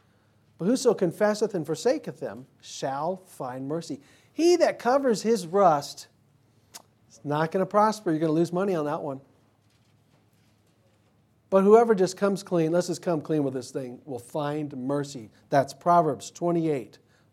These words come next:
verse fifteen. Same thing with us. So rust is like sin. Rust is like sin.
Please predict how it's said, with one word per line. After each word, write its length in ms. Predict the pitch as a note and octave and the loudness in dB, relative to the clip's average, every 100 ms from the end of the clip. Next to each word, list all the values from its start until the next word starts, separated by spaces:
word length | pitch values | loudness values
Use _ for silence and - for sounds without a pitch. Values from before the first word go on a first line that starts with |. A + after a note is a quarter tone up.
| C3 | -4
verse 260 | D3 D#3 | -2 -2
fifteen. 560 | - D#3 C#3+ - A#2+ - _ _ _ _ _ | -2 -6 -6 -12 -20 -20 _ _ _ _ _
Same 240 | - D4+ | -2 0
thing 160 | C4+ A#3 | 2 2
with 120 | F3 | 2
us. 180 | D3+ - | 0 2
So 120 | F#3 | 2
rust 460 | F3 G#3 B3 - - | 4 4 2 -2 -4
is 200 | F#3+ E3+ | 0 0
like 380 | D#3+ E3+ F3 F3 - _ - | 0 0 0 -4 -14 _ -16
sin. 500 | - - F3 C3 A2 G#2+ _ _ _ _ _ _ _ _ _ _ _ _ _ _ _ _ - | -12 -6 -6 -8 -14 -20 _ _ _ _ _ _ _ _ _ _ _ _ _ _ _ _ -2
Rust 300 | F3+ F#3 G3 | 0 0 -2
is 140 | D#3 | -2
like 220 | D#3+ D3 | -2 -4
sin. 240 | - C#3+ | -8 -16